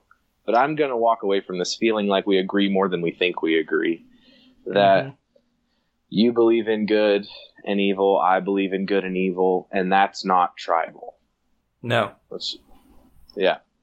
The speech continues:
Speaker 2: The way
Speaker 1: So
Speaker 2: I
Speaker 1: there,
Speaker 2: hold
Speaker 1: there
Speaker 2: that is that is a fact that I know,
Speaker 1: Yeah.
Speaker 2: and we'll figure out <laughs> one day where that comes from.
Speaker 1: There, I, and there's
Speaker 2: I believe
Speaker 1: people who
Speaker 2: it's
Speaker 1: would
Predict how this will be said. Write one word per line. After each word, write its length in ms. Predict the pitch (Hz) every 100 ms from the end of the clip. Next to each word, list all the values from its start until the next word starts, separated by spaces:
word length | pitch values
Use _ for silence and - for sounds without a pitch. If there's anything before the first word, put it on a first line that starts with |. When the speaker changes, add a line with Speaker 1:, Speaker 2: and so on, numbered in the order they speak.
| _ _ -
Speaker 2:
The 120 | 127
way 160 | 135
Speaker 1:
So 60 | 139
Speaker 2:
I 80 | 139
Speaker 1:
there, 120 | 147
Speaker 2:
hold 180 | 151 147
Speaker 1:
there 60 | 117
Speaker 2:
that 220 | 123 131
is 180 | 120 117
that 160 | 113 123
is 140 | 123 120
a 140 | 107
fact 840 | - - 123 120 127 131 - - - _ _ _ - _ _ -
that 160 | 98
I 160 | 107 113
know, 480 | 127 117 107 98 - _ _ _ _ _ _ _ _ _ _
Speaker 1:
Yeah. 240 | - 113 104
Speaker 2:
and 380 | 104 98 92 - _ _ _ _ _ _ _ _ _ _ _ _ _ _ _ _
we'll 200 | 113 117
figure 380 | - 131 123 120
out 300 | 117 107 107 123 - 151 -
<laughs> 440 | - - - _ -
one 300 | 127 123 120
day 200 | 117 110
where 160 | 107
that 180 | 104 -
comes 300 | 110 110 104
from. 340 | 107 98 117 - _ _ _ _ _ _ _ _ _ _
Speaker 1:
There, 200 | 135 160 - -
I, 160 | 120 -
and 140 | 147 160
there's 120 | 190
Speaker 2:
I 20 |
believe 220 | 127 123 135
Speaker 1:
people 60 |
who 40 | 185
Speaker 2:
it's 140 |
Speaker 1:
would 20 | 170